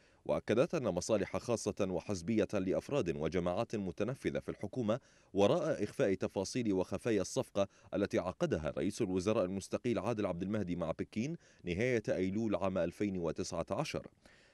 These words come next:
لافتة إلى أن رهن النفط العراقي لمدة خمسين عاماً تم نزولا عند رغبة إرادة خارجية ولم يكن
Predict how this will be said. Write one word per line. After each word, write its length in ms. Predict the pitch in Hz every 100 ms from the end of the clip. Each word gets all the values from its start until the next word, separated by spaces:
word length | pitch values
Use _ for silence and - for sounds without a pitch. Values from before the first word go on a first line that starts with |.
| _ -
لافتة 540 | 67 87 107 98 143
إلى 320 | 180 127 87
أن 140 | 82 78
رهن 400 | 73 131 104 90
النفط 360 | 85 113 -
العراقي 540 | 87 87 87 - 131 73
لمدة 440 | 76 90 92 101
خمسين 460 | 107 95 - 127 92
عاماً 360 | 110 98 156 - - _ _
تم 240 | 196 190 160
نزولا 680 | 156 107 175 120 107 139
عند 180 | 127 87
رغبة 340 | 87 120 107 -
إرادة 520 | 95 95 110 104 107 92
خارجية 520 | 98 90 95 90 85 - - -
ولم 260 | 92 80 87
يكن 360 | - 139 131